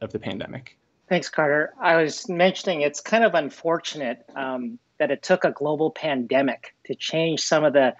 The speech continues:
Speaker 2: burning desires into a burning platform to really move towards digital channels. But if there's a silver lining at all, even in one of the most regulated industries such as financial services, organization has absolutely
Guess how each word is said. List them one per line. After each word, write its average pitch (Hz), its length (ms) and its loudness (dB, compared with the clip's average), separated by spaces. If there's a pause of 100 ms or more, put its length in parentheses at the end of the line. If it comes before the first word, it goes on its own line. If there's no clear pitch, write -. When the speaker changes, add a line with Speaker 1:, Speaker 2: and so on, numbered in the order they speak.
(300)
Speaker 2:
burning 160 320 4
desires 131 600 2
into 131 280 -6
a 131 60 -4
burning 131 340 -4
platform 127 800 -6
to 131 120 -4
really 135 380 0
move 131 340 4
towards 120 400 -2
digital 117 400 -4
channels. 110 580 -6 (320)
But 147 120 4
if 143 140 0
there's 156 200 2
a 139 60 2
silver 175 400 6
lining 147 340 2
at 123 120 2
all, 123 380 4 (280)
even 160 240 0
in 156 100 -2
one 151 140 0
of 139 80 -2
the 131 60 -2
most 135 320 0
regulated 135 580 2
industries 135 560 -2
such 131 200 -6
as 120 120 -8
financial 120 520 -2
services, 139 720 2 (400)
organization 147 840 2
has - 260 -6 (100)
absolutely 147 640 0